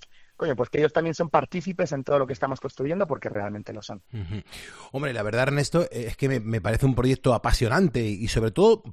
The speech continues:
Speaker 2: positivo para nuestros hijos y esto es muy importante, ¿no? Y para finalizar con esta entrevista, sí que me gustaría que nos dieras un consejo a todos esos padres y profesores ponedores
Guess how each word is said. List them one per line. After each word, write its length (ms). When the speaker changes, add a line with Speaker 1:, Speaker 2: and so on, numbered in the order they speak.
Speaker 2:
positivo 480
para 160
nuestros 320
hijos 200
y 40
esto 180
es 60
muy 140
importante, 600
¿no? 140
Y 120
para 140
finalizar 460
con 100
esta 140
entrevista, 540
sí 160
que 80
me 80
gustaría 360
que 80
nos 140
dieras 300
un 100
consejo 420
a 100
todos 220
esos 240
padres 380
y 40
profesores 500
ponedores 520